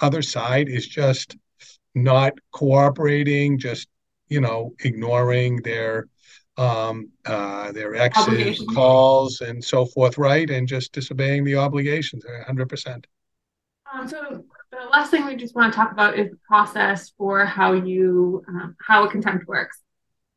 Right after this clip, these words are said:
Speaker 2: You file a contempt like you file a complaint for divorce. It's a complaint for contempt. Um, there's a standard form that you submit to the court. And like, uh,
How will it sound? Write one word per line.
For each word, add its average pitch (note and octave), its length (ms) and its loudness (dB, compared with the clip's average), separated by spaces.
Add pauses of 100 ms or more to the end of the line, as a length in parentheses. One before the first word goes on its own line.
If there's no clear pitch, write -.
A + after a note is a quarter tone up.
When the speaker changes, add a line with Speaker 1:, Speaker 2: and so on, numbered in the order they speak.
(580)
Speaker 2:
You B3 140 -14
file D#4+ 300 6
a F4 60 6
contempt C4 520 2
like A3+ 240 4
you A#3 120 -6
file G#3+ 300 4
a A3 60 -2
complaint G#3 340 -4
for G3+ 100 2
divorce. F#3 360 0
It's F#3 160 -8
a F#3 60 -6
complaint A3 720 -4 (100)
for C4+ 140 -6
contempt. A3+ 640 -2 (340)
Um, F#3+ 200 -2
there's F3+ 180 2
a - 40 -8
standard F#3 400 0
form A#3 320 2
that F#3 160 2
you G3 60 0
submit G3+ 320 -14
to A3+ 80 -20
the B3 100 -10
court. G#3 600 2 (460)
And G3+ 500 2 (380)
like, G3 460 0 (640)
uh, G3 260 0